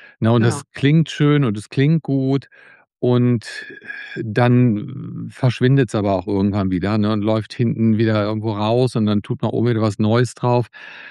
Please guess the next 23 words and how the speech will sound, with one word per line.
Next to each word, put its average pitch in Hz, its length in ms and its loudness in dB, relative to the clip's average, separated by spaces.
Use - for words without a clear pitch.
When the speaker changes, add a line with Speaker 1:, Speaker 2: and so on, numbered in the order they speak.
Speaker 1:
Aber 110 560 2
ich - 280 -14
bin 120 180 2
der 117 120 2
Meinung, 107 340 2
gerade 110 240 -2
bei 110 120 2
solchen 107 400 0
Büchern 110 300 0
ist 101 140 -6
es 110 120 -14
oftmals 113 440 -4
angebrachter, 110 640 0
man 101 160 2
nimmt 104 200 2
sich 107 260 -6
eins 123 440 2
und - 180 -4
dann 110 180 0
versucht 110 360 -4
man 110 120 0
tatsächlich 107 540 -2
ins - 280 -4